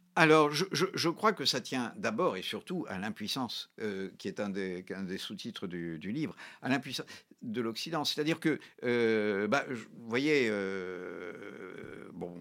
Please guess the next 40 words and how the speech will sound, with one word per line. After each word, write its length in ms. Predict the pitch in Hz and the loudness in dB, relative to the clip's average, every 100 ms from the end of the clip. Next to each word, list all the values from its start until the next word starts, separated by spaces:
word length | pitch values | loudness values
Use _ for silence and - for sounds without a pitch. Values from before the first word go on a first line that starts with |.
| 80 78 | -14 -12
on 120 | 82 87 | -10 -10
en 80 | |
parlait, 400 | 85 92 104 104 | -6 -4 -2 -2
on 100 | 95 | -4
parlait 260 | 92 98 104 | -4 -2 -2
de 120 | 95 | -2
ce 140 | - 92 | -4 -6
qui 160 | 85 | -10
se 60 | - | -8
passe 280 | 107 - 98 | -6 -4 -4
à 240 | 87 85 | -6 -8
Khartoum, 720 | - - - 131 131 110 104 - - - - | -10 -12 -4 -2 0 -2 -4 -10 -16 -16 -8
euh, 380 | 113 107 101 - 127 123 117 120 123 113 | -6 -4 -6 -8 -10 -12 -12 -14 -14 -12
on, 60 | |
on, 420 | 107 113 104 - 110 | -12 -10 -10 -4 -4
on 20 | |
pourrait 380 | 113 113 143 120 | -4 0 4 4
évoquer 420 | 107 107 - 147 | 2 -2 -2 0
une, 160 | 117 | 0
une 260 | 107 107 101 | -2 0 2
bonne 260 | 104 120 107 | 4 2 2
dizaine 540 | 139 127 165 180 151 | -2 0 4 4 2
de 120 | 110 | -2
situations 680 | 104 - 107 104 - 139 117 | -4 -6 -6 -6 -4 -2 2
un 160 | 113 | 2
peu 200 | 113 135 | 2 -2
comparables, 580 | - 113 95 98 120 101 | -4 -4 -4 -2 -2 -2
moins 240 | 101 127 139 | -2 0 -2
spectaculaires 720 | - 110 117 - 110 107 104 | -6 -8 -10 -8 -6 -6 -4
sans 160 | 104 | -6
doute 240 | 98 113 - | -4 -4 -4
que 100 | 98 | -2
la, 300 | 92 95 95 | 0 2 0
la 120 | 90 | -2
victoire 400 | 92 - 104 95 | -6 -6 -2 -2
des, 380 | 90 87 90 90 | -4 -6 -8 -8
des, 300 | 90 87 90 | -8 -8 -8
des 400 | 90 87 87 82 | -8 -6 -8 -8
Janjaweed 500 | 95 92 107 98 82 | -6 -2 0 0 -2
à, 160 | 80 | -8